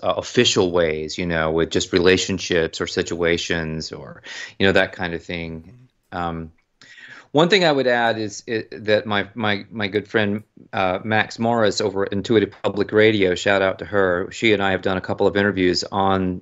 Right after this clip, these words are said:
Speaker 1: this material, and she's a really brilliant thinker who has a tremendous amount of experience in this area. And she, and she makes a very strong case that when we use the words human trafficking, it's the same thing as the cult phenomenon that I'm describing.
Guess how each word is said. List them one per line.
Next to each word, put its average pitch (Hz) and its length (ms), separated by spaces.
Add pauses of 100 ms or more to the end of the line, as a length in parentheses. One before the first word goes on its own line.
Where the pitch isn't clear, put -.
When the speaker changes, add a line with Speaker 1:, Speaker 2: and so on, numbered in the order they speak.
Speaker 1:
this 95 220
material, 92 760 (380)
and 92 220
she's 113 240
a 95 80
really 101 400
brilliant 104 500
thinker 95 340
who 92 140
has 90 220
a 87 40
tremendous 104 380
amount 92 140
of 87 80
experience 120 440
in 101 60
this 90 140
area. 92 340
And 98 220
she, 139 380 (440)
and 113 100
she 160 160
makes 147 240
a 117 60
very 123 240
strong 107 260
case 98 340
that 101 300
when 107 240
we 110 120
use 110 240
the 110 80
words 101 560 (160)
human 117 420
trafficking, 110 720
it's - 140
the 117 80
same 123 280
thing 113 300
as 90 120
the 101 100
cult - 360
phenomenon 90 560
that 85 140
I'm 85 140
describing. 85 600